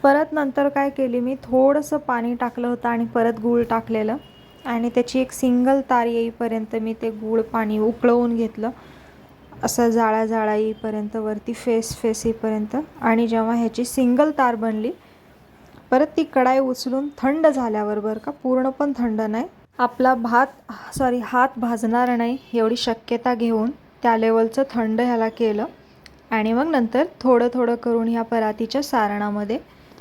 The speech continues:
मिक्स केलं. परत काय, हे सर्व झाल्यावरती सर्व हे परत सारण दोन्ही हाताने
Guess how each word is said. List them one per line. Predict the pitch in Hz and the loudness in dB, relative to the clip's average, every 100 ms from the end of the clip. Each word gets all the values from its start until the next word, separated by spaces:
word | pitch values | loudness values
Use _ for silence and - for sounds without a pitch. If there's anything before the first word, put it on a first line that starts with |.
| - - - - | -20 -20 -20 -6
मिक्स | 214 214 - - | -2 -2 -4 0
केलं. | 294 254 247 - - - - - - - - - | 2 2 -2 -6 -20 -20 -20 -20 -20 -20 -12 2
परत | 262 262 269 - | 4 4 0 -2
काय, | 240 240 240 - - - - | 0 -2 -6 -16 -20 -20 -4
हे | 233 | -2
सर्व | 233 247 233 247 | 0 0 2 2
झाल्यावरती | 240 233 226 233 240 240 302 247 | 2 2 2 2 0 2 0 0
सर्व | - 240 226 233 | -2 -2 -2 0
हे | 240 | 0
परत | 233 240 311 | 0 2 2
सारण | 349 - 226 226 240 240 | 0 0 0 0 0 0
दोन्ही | 220 233 311 | 2 2 0
हाताने | 320 233 226 214 214 | 0 -2 -4 -6 -4